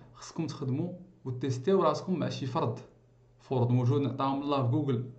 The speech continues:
طابي في جوجل فروض امتحانات طدان، وطلعوا لك فروض، خدمهم وتيستي راسك شحال دير في-، دير فيهم ديال الوقت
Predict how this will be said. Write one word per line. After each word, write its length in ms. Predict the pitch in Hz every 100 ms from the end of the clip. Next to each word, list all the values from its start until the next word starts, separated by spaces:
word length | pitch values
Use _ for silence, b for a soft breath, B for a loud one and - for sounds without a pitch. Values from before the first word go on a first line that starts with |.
| -
طابي 240 | - 120 123
في 60 |
جوجل 260 | 117 123 120
فروض 260 | 117 113 123
امتحانات 640 | 120 113 113 131 151 -
طدان، 440 | 123 143 190 - B B B B B B B
وطلعوا 380 | 240 247 226 196
لك 120 | 190
فروض، 420 | - 160 175 214 214
خدمهم 760 | 139 139 131 120 180 220 - - - 139
وتيستي 460 | 123 190 185 165
راسك 260 | 156 180 -
شحال 360 | - 143 127
دير 100 | 123
في-، 140 | 127 127
دير 240 | 120 127
فيهم 180 | 127 117
ديال 120 | 110
الوقت 440 | 120 190 - -